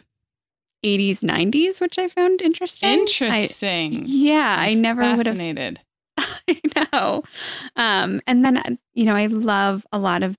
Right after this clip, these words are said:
Speaker 1: the masculine names for girls,
Speaker 2: Uh-huh.
Speaker 1: um, but none of them have stuck with my husband. So
Speaker 2: Okay.
Speaker 1: those, those are
Speaker 2: How,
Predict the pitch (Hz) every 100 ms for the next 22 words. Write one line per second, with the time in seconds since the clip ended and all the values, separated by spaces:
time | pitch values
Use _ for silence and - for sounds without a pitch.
0 | - 185 175 175 - 196 196 208 - 214
1 | 185 175 185 165 180 226 - - _ -
2 | 233 254 247 262 294 294 247 190 170 165
3 | 185 - - - - - 220 208 185 175
4 | 185 180 - - - - - 214 - -
5 | - - _ 180 170 175 - - 202 190
6 | 226